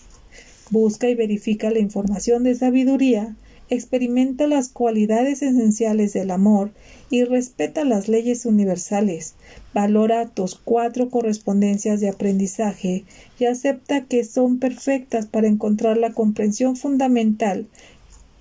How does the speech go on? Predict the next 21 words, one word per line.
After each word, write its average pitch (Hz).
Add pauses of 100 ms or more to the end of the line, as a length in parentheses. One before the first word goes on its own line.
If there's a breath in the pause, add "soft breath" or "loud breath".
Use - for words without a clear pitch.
(200)
que 294
viniste 233
a 202
buscar. - (1700 soft breath)
Hay 302 (380)
quienes 247
llegaron 269
a 277
esta 277
vida 254
en 240
uno 294
de 262
los 220
subniveles 240
intermedios 233
del 214
tercer 214
nivel 233
de 220
conciencia. 185